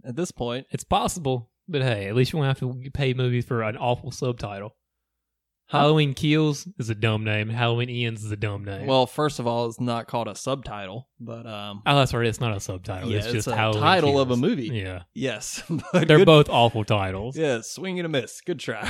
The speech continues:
Speaker 1: <laughs> It's not bad. Halloween Kills is not a bad name.
Speaker 2: Halloween Kills?
Speaker 1: Yeah, I don't know. It's better than Halloween Two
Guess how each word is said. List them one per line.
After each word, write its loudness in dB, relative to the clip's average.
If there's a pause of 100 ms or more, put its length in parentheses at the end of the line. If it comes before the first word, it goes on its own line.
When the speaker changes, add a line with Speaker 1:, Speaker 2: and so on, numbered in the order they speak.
Speaker 1:
<laughs> 2 (600)
It's -4
not 2
bad. 4
Halloween 0
Kills 0
is -6
not -2
a -2
bad -6
name. -10
Speaker 2:
Halloween 0
Kills? -4 (280)
Speaker 1:
Yeah, 0 (220)
I -16
don't -6
know. 0 (380)
It's -20
better 4
than 0
Halloween -2
Two -2